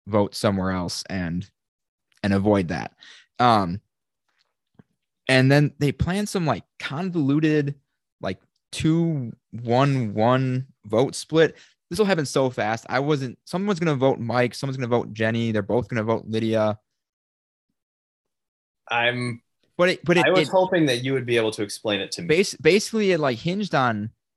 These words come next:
Speaker 1: like, Hai and Lydia being duped into one of them voting for Mike.
Speaker 2: Yeah.
Speaker 1: Which,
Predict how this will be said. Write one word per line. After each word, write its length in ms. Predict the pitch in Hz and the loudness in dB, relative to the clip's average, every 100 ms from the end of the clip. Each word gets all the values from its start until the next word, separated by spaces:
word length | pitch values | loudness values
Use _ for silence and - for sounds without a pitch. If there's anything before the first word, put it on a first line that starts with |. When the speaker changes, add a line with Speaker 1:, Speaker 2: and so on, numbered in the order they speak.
| _ _ _ _ _ _ _ _ 127 | _ _ _ _ _ _ _ _ -10
Speaker 1:
like, 180 | 120 - | -10 -10
Hai 360 | - 123 131 | -6 0 2
and 280 | 143 117 110 | 2 0 0
Lydia 500 | 120 117 110 104 92 - | 0 0 2 0 -2 -4
being 380 | 117 107 87 - | -4 -4 -8 -4
duped 480 | 113 113 107 - - _ _ | 0 0 -2 -14 -20 _ _
into 420 | 113 107 120 101 - _ _ _ _ | -6 -4 -2 -4 -4 _ _ _ _
one 200 | 104 113 | 2 2
of 100 | 113 | 4
them 200 | 113 101 | 2 2
voting 280 | 101 107 104 | 0 0 -2
for 120 | 104 | -4
Mike. 440 | 90 95 131 - _ _ _ _ _ _ _ _ _ _ _ _ _ _ _ _ _ | -4 -6 -6 -10 _ _ _ _ _ _ _ _ _ _ _ _ _ _ _ _ _
Speaker 2:
Yeah. 540 | 120 104 95 87 82 87 _ _ _ _ _ _ _ _ _ | -8 -4 -2 -4 -6 -8 _ _ _ _ _ _ _ _ _
Speaker 1:
Which, 480 | 123 117 - - - | 2 2 2 -8 -14